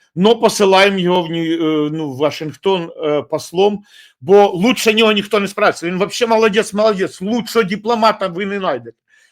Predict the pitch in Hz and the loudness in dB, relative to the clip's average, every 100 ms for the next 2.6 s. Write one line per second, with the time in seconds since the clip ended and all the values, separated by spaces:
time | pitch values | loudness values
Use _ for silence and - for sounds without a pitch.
0 | _ - 170 170 175 220 220 190 123 120 | _ -10 -6 -6 -2 -4 -4 -10 -16 -4
1 | 175 180 - - - - 175 208 196 156 | -4 -4 -4 -2 -2 0 2 4 4 2
2 | 123 - 107 151 143 | -6 -10 -10 -6 -4